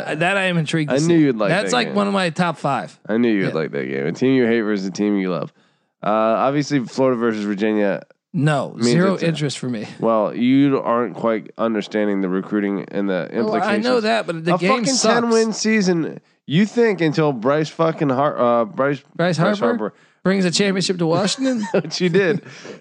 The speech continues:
Speaker 1: Bryce Perkins
Speaker 2: He's gonna
Speaker 1: runs
Speaker 2: bring a
Speaker 1: all over
Speaker 2: championship to, to where?
Speaker 1: Charlottesville, baby.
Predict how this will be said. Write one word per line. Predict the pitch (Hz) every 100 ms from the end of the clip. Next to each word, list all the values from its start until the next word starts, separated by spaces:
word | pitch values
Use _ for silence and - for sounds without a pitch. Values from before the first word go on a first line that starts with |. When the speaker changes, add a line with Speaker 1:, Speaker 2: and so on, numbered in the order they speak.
| _
Speaker 1:
Bryce | 175 214
Perkins | 180 220 240 190 165
Speaker 2:
He's |
gonna | 170 185
Speaker 1:
runs |
Speaker 2:
bring | 202
a | 185
Speaker 1:
all | 196
over | 214
Speaker 2:
championship | 226 214 - - 202 -
to, | 214 175 170
to | 180
where? | 180 180 113 107 _ _ _ _ _
Speaker 1:
Charlottesville, | - 107 113 85 92
baby. | 87 92 92